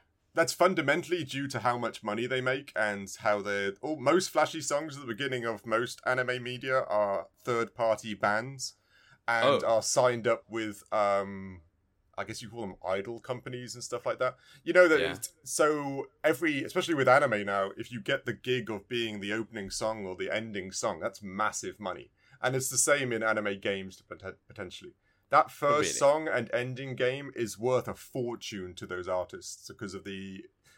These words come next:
Speaker 1: how the industry
Speaker 2: Oh,
Speaker 1: works
Speaker 2: man.
Speaker 1: over there in the East. It is big, big money, and it's, it's,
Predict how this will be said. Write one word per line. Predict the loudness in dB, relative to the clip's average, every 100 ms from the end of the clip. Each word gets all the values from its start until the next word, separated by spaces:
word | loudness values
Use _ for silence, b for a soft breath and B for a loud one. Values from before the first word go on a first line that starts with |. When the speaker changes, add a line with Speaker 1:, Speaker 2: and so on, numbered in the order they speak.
| b
Speaker 1:
how | 2 2
the | 2
industry | -2 -2 -4 -4
Speaker 2:
Oh, |
Speaker 1:
works | 0 0 -2
Speaker 2:
man. | -6
Speaker 1:
over | -4
there | -2 -2 -4
in | -10 -16
the |
East. | -18 -18 -18 -16
It | -6 -2
is | -2
big, | -2 -4 -4 -2
big | -2 -2
money, | -4 -4 -6
and | -6
it's, | -6 -8 -8
it's, | -6 -6